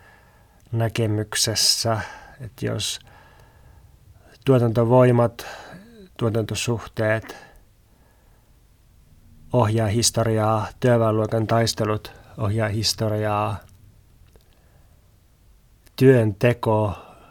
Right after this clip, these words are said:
tuottaa maailmaa, jos ihmiset itse aineellisissa olosuhteissa luo ja ylläpitää maailmaa jatkuvasti, niin eikö tää sitten ole materialismia?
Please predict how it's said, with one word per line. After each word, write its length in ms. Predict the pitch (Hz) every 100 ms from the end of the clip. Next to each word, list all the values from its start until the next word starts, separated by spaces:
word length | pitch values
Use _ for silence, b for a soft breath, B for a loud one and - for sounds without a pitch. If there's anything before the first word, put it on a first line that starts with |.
| B B B _ -
tuottaa 420 | 117 110 - 117
maailmaa, 800 | 113 117 113 107 104 104 104 104 - - - - - - b b b b b b b _
jos 180 | 120 98
ihmiset 440 | 135 117 120 117 -
itse 340 | 120 - 117
aineellisissa 720 | 117 120 113 110 - 104 -
olosuhteissa 960 | 117 117 107 117 98 - 113 - - 110 - _ _ - _ _ _ _ _ _ _ _
luo 460 | 120 117 123 117 110
ja 120 | 110
ylläpitää 600 | 120 117 104 113 110 110
maailmaa 480 | 113 117 113 110 107
jatkuvasti, 680 | 110 107 - 117 107 - 113
niin 140 | 110
eikö 140 | 120 -
tää 180 | 160 143
sitten 380 | 104 104 - 110
ole 80 | 110
materialismia? 920 | 104 95 104 - - 101 - 101